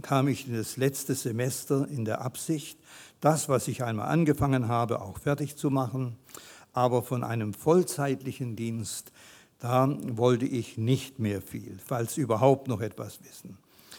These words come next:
Und aus dieser Einstellung machte ich auch keinen Hehl. Auf der anderen Seite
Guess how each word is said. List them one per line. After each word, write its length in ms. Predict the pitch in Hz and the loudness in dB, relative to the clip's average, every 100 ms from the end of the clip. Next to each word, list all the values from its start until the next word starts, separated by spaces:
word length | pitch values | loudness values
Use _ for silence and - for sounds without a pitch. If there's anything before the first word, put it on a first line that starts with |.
| - - _ - | -20 -20 _ 0
Und 120 | 143 | 4
aus 180 | 165 - | 6 4
dieser 320 | 214 139 139 | 0 0 -2
Einstellung 720 | 147 156 - 156 147 143 135 - | -2 -2 -2 0 0 0 -4 -8
machte 460 | 120 123 - - 139 | -8 -6 -8 -6 -6
ich 420 | 143 123 - - | -6 -10 -12 -12
auch 340 | 123 117 - - - _ - | -10 -10 -12 -20 -20 _ -14
keinen 520 | - 113 120 120 120 | -6 0 2 2 0
Hehl. 540 | 107 120 117 95 92 - _ _ _ - - - - | 2 4 4 2 -4 -12 _ _ _ -20 -20 -20 0
Auf 200 | 131 139 | 4 4
der 140 | - 131 | 4 2
anderen 420 | 135 156 160 165 | 2 2 2 0
Seite 600 | - 156 170 170 175 151 | 2 4 4 0 -2 -2